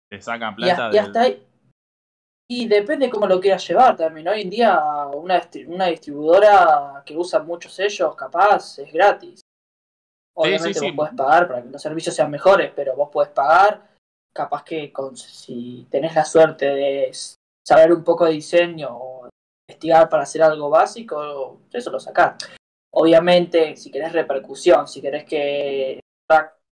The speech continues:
Speaker 2: mueva mucho, y ahí vas a otra cosa.
Speaker 1: No, tal cual, olvídate.
Speaker 2: Depende también, bueno, depende también quién lo haga. Si vos sos un artista super top que abre tu sello y ya vas a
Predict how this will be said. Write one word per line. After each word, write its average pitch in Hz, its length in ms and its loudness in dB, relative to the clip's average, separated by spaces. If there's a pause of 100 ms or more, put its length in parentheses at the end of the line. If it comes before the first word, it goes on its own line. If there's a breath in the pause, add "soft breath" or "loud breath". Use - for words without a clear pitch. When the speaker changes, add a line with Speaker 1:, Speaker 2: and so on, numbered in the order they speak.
(580)
Speaker 2:
mueva 165 300 6
mucho, 196 340 0
y 139 120 -2
ahí - 240 -10
vas 180 280 -2
a - 40 -20
otra - 140 -20
cosa. - 340 -6 (880)
Speaker 1:
No, 98 220 -12
tal 92 160 -18
cual, 104 340 -10 (320)
olvídate. 104 560 -10
Speaker 2:
Depende 196 380 2
también, 160 320 -6
bueno, 165 280 -2
depende 151 300 -12
también 151 240 -10
quién 139 140 -20
lo 156 100 2
haga. 151 180 0
Si - 120 -18
vos - 140 -20
sos - 200 -20
un 151 80 -4
artista 151 400 -8
super 160 400 2
top 151 440 2
que 139 140 -2
abre 147 240 4
tu - 180 -20
sello 170 600 -2
y 131 140 -10
ya - 380 -16
vas - 180 -20
a - 120 -20